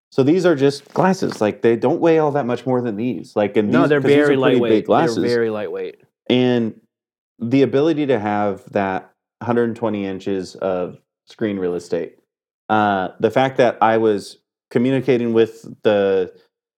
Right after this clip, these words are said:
Speaker 1: the employee of, uh, the X Reel, um, and, like, talking to them while I'm seeing this video demo that they, they were showing.
Speaker 2: Yeah.
Speaker 1: And, like,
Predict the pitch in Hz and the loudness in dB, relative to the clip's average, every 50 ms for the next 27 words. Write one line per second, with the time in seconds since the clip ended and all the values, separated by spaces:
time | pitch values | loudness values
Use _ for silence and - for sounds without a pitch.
0 | _ _ _ _ _ _ - 120 110 107 104 98 123 117 113 107 107 104 98 95 | _ _ _ _ _ _ -2 0 0 0 0 0 2 2 2 2 2 0 0 0
1 | 95 87 - - _ _ _ _ _ _ _ _ _ _ - - 117 101 95 95 | -2 -2 -6 -10 _ _ _ _ _ _ _ _ _ _ -6 -4 -4 -2 -2 -4
2 | 92 92 92 95 95 - - - _ _ _ _ _ _ _ _ _ - 92 104 | -4 -6 -6 -8 -8 -10 -12 -14 _ _ _ _ _ _ _ _ _ -14 -12 -12
3 | - - - - - - - 104 - - - 110 101 95 95 92 90 87 - _ | -12 -10 -10 -8 -4 -2 -2 -2 -2 -2 -2 -2 0 0 0 -2 -2 -6 -10 _
4 | _ _ _ _ _ _ _ _ _ _ - 107 107 104 101 98 95 92 90 87 | _ _ _ _ _ _ _ _ _ _ -2 0 0 0 0 -2 -2 -4 -4 -6
5 | 85 82 - - _ _ _ _ _ _ _ _ _ _ _ _ _ _ - 117 | -8 -10 -12 -14 _ _ _ _ _ _ _ _ _ _ _ _ _ _ -4 0
6 | 117 117 107 - - 123 120 117 120 117 110 110 101 101 107 104 101 98 98 90 | 0 0 0 2 2 0 0 0 0 0 0 0 0 0 -2 -4 -4 -6 -4 -2
7 | 101 104 104 104 104 98 101 - - 117 113 110 107 104 98 98 95 92 - 92 | 0 0 0 0 -2 -4 -8 -6 -6 -4 -4 -4 -4 -4 -2 -2 -4 -4 -4 -6
8 | 104 98 101 98 98 95 92 - - 95 92 95 95 92 90 92 90 - - 92 | -4 -4 -2 0 0 -2 -2 -2 -4 -6 -6 -6 -6 -6 -4 -6 -6 -4 -4 -4
9 | 90 87 85 - 92 92 90 90 90 - - 95 92 92 90 90 87 - _ - | -4 -6 -4 -4 -4 -4 -2 -4 -8 -6 -6 -6 -6 -6 -8 -10 -10 -14 _ -10
10 | - 107 95 - - - 110 107 107 107 101 95 - - - | -10 -8 -8 -6 -2 -2 0 2 2 2 0 0 -2 -6 -14